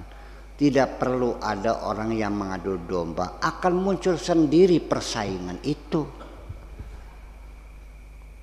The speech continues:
Warung dengan warung bertengkar, siapa yang mendistorsi,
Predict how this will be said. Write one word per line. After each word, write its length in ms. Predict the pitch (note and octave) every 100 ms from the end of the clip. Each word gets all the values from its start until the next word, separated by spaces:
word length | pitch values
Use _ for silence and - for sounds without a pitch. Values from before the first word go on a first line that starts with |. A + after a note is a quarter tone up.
| - - - - - - - -
Warung 480 | C3 B2+ A#2+ E3 E3
dengan 320 | C3 A2+ A2
warung 640 | A2 G2 B2 F#2+ E2 E2+ F#2
bertengkar, 800 | A2+ - G#2+ F2+ - F#2 F2+ -
siapa 400 | F3+ E3+ G3+ F3
yang 240 | C#3+ B2+
mendistorsi, 800 | B2 A2 G#2+ - G#2 F#2 -